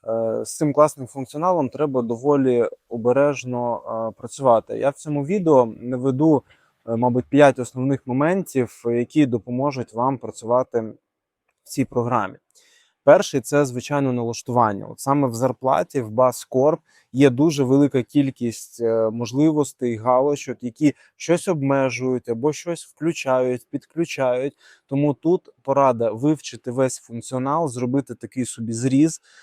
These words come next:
що вам треба, що не треба, і, е, одразу включити те, що на вашому підприємстві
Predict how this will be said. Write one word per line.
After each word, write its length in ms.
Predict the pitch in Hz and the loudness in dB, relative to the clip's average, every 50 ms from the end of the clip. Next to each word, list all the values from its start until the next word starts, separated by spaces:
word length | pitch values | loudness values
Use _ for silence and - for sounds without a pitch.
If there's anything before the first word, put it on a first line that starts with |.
| _ _ _ | _ _ _
що 240 | - - - 147 | -6 0 2 4
вам 240 | 135 127 131 127 127 | 4 4 4 2 0
треба, 380 | - - 131 135 127 110 117 113 | -2 0 2 2 2 2 0 -2
що 180 | - - 131 | -4 -6 -6
не 140 | 123 123 123 | -4 -4 -4
треба, 420 | 120 - 127 151 170 175 156 156 131 | -4 -2 0 0 0 2 0 -2 -2
і, 220 | - 131 147 156 | 0 2 2 2
е, 440 | 151 - - - 123 120 120 117 113 - - - | 2 0 -4 -6 -6 -4 -4 -4 -6 -8 -4 -2
одразу 440 | 127 131 120 135 139 156 160 160 | -2 2 4 6 6 6 4 2
включити 640 | 143 - _ - 127 117 - - 151 151 - - 127 113 - _ _ _ _ _ | -4 -8 _ -4 -4 -4 -2 -2 -2 -2 0 0 -2 -2 -4 _ _ _ _ _
те, 140 | - 143 151 | 4 4 4
що 180 | - - 143 | 4 2 -2
на 100 | 127 123 | -2 2
вашому 440 | 120 123 135 135 - - 127 120 117 | 4 4 4 4 2 -2 -6 -8 -6
підприємстві 840 | - 123 117 _ - 123 127 131 131 131 127 117 - - - 117 110 | -8 -10 -12 _ -2 0 2 2 2 2 0 -2 -8 -6 -4 -4 -4